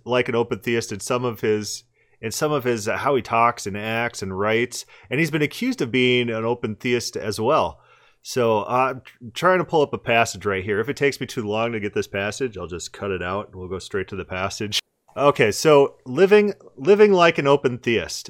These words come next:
Here's John Eldredge. He says this, "And certainly we see that God wants not merely an adventure, but an adventure to share. He didn't have to make us, but he wanted to. Though he knows the name of every star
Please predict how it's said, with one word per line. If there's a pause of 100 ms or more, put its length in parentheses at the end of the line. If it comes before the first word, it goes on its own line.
Here's
John
Eldredge.
He
says
this, (500)
"And
certainly
we
see
that
God
wants
not
merely
an
adventure,
but
an
adventure
to
share. (320)
He
didn't
have
to
make
us,
but
he
wanted
to. (440)
Though
he
knows
the
name
of
every
star